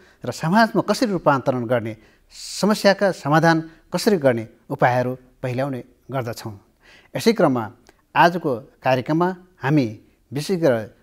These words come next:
बुद्ध जयन्तीको सन्दर्भमा चर्चा गर्नेछौँ। त यस विषयमा छलफल गर्न आज हामीसँग स्टुडियोमा हुनुहुन्छ, अ, भन्ते, अ, भिक्षु आनन्द, अ, र त्यसै गरी शिक्षाविद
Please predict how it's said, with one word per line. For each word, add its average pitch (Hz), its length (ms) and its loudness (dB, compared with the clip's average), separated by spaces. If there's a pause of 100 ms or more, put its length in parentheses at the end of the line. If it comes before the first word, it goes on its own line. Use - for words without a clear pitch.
(140)
बुद्ध 190 220 4
जयन्तीको 165 440 2
सन्दर्भमा 131 600 2 (420)
चर्चा 135 240 2
गर्नेछौँ। 113 600 -8 (320)
त 139 40 -6
यस 170 260 0
विषयमा 165 560 0
छलफल 135 280 -4
गर्न 170 340 2 (320)
आज 135 180 0
हामीसँग 151 600 -2 (220)
स्टुडियोमा 131 520 -2 (260)
हुनुहुन्छ, 131 280 -2
अ, 214 160 2 (560)
भन्ते, 131 760 0 (580)
अ, 123 320 0
भिक्षु 143 340 0
आनन्द, 143 420 2
अ, 247 140 4 (480)
र 123 520 2
त्यसै 175 200 0
गरी 185 100 2
शिक्षाविद 156 520 0